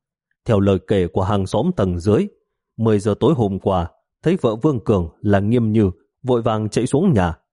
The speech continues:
Lúc đó người hàng xóm kia khá hoảng hốt vì hình như thấy trên người Nghiêm Như có máu." Viên Mục Dã hỏi lại: "Hoảng hốt? Còn hình như?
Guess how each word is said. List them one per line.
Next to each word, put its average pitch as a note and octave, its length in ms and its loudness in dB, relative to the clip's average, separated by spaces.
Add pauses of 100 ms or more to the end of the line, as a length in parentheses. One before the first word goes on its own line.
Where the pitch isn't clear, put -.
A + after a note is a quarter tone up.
(340)
Lúc F3 160 -4
đó B2+ 260 0
người G2+ 180 2
hàng F#2+ 220 -2
xóm A#2+ 260 -2
kia G#2 240 0 (100)
khá A2 120 -2
hoảng A#2 360 -2
hốt A#2 220 0 (420)
vì C3 140 2
hình A#2+ 240 0
như C#3+ 260 2
thấy G3+ 260 -2
trên A2 200 0
người F#2+ 180 2
Nghiêm G2+ 240 0
Như G2 260 2
có G2+ 80 -2
máu." G#2 320 0 (960)
Viên A2 200 0
Mục G#2+ 180 0
Dã B2 160 0
hỏi A2 280 -2
lại: F#2 240 0 (720)
"Hoảng F2+ 300 -4
hốt? B2+ 260 -2 (540)
Còn A2+ 180 0
hình A2+ 320 0
như? E3+ 200 2